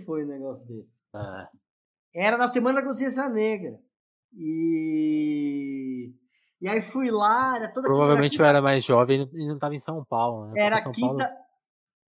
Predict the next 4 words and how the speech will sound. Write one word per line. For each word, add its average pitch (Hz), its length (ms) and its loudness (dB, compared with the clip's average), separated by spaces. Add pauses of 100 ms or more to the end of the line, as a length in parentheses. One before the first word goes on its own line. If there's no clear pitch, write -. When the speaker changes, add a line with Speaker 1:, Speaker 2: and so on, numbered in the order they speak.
(540)
Speaker 1:
era 180 220 -8
quinta-feira 233 760 -2
à 226 40 2
noite. 175 840 -4